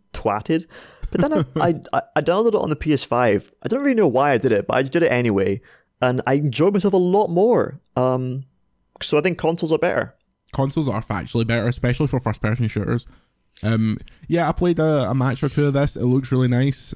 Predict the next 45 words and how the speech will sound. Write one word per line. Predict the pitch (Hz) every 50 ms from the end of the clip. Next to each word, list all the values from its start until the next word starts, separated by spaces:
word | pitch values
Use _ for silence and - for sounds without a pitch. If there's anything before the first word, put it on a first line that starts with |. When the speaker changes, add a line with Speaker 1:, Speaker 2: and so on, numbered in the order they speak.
| -
Speaker 2:
Um, | - 113 110 110 110 110 110 - - - _ - - - -
I | - 120 120
kind | - - 120 117 117
of | 113 107 104 - - - _ _ _ _ _ _ _ _ _ _ _ _ _ _ _ _ _ -
ran | 123 117 113 113 113 113 117 120
to | - 123
the | 113 113
objective | 104 107 113 113 104 - - 131 120
a | 117
few | - 123 120
times | 117 131 120 123 123 123
and | 117 113
got | 113 104
my | 82 123
head | 135 120 110 113 120
blown | 127 123 123 127
off. | 131 131 127 127
I | 123
think | - 117 110 131
I | 123
went | 120 117 107
about | 110 120 113 95
one | 117 117 113 110 113
in | 110 117
fifty, | - - - 113 - - - - 135 143 143 - -
but | 131 - 107 107 95 - -
it's | 127 -
the | - 120
kind | - 151 170
of | 156 -
thing | 127 120 113 113
that | 110 - - - _ -
I, | 123 123 76 113
I | 131
find | - 143 147 156
it | 151
really | 113 113 110 107
difficult | - 113 113 - - - 123 113 -
to | -
get | - 95 76
into | 104 110 104 - 120
betas | 113 120 113 113 113 - 117 120 120 113 - -
for | - - 120 117
shooters | - - - - 117 120 92 120 123 120 120 123
because, | - 107 - 107 107 104 107 -